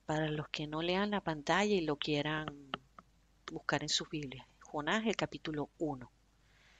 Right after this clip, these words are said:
Jonás huye de Jehová. Vino palabra de Jehová a Jonás, hijo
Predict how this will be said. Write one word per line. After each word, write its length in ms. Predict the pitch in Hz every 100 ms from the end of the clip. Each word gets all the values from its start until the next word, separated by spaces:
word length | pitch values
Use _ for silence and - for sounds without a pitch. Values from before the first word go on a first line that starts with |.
| - - - - - _ _ - - _ _ _ -
Jonás 600 | 170 175 262 - - - _
huye 340 | 175 170 180
de 100 | 170
Jehová. 460 | 160 147 123 117 - - _ _ _ _ _ -
Vino 260 | 151 180 220
palabra 420 | 202 170 160 190
de 100 | 190
Jehová 340 | 160 160 196 -
a 80 | -
Jonás, 400 | - 143 131 123 _ _ _ _ _ _ _ _ _
hijo 440 | 208 202 - 160